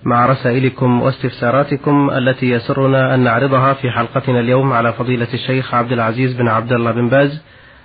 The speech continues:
الرئيس العام لإدارات البحوث العلمية والإفتاء والدعوة والإرشاد. آه،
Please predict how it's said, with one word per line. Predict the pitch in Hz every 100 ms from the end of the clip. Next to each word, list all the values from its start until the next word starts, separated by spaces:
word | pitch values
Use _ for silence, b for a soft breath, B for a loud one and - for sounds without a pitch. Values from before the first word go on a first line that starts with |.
| B
الرئيس | 127 131 143 139
العام | 120 123 135
لإدارات | 123 117 120 120 139 131
البحوث | 117 110 131 131
العلمية | 120 117 127 127 123 - 123 123 -
والإفتاء | 127 123 123 - 143 139 135
والدعوة | 127 120 123 113 113 117
والإرشاد. | 123 135 127 123 - 123 113 117 - B B B B B B B B B -
آه، | 139